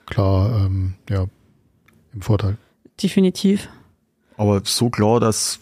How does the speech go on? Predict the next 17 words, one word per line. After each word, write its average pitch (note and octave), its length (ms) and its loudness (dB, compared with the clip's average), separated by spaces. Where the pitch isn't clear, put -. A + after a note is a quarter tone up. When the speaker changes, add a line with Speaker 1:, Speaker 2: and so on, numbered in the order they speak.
Speaker 3:
von - 180 -6
vornherein G#2 440 2
entschieden A2 480 0
ist, F3+ 200 -2
oder A2+ 300 2
glaubst - 380 -2
du, G#2+ 40 2
dass - 140 -2
Wolfsburg G2 440 -2
da F#2+ 160 0
trotzdem F#2 480 -2
ein E2+ 80 0
Wörtchen G2 400 2
mitreden F#2 500 2
kann? F#2 220 -2
Speaker 2:
Ich - 100 -14
glaub, A3 180 0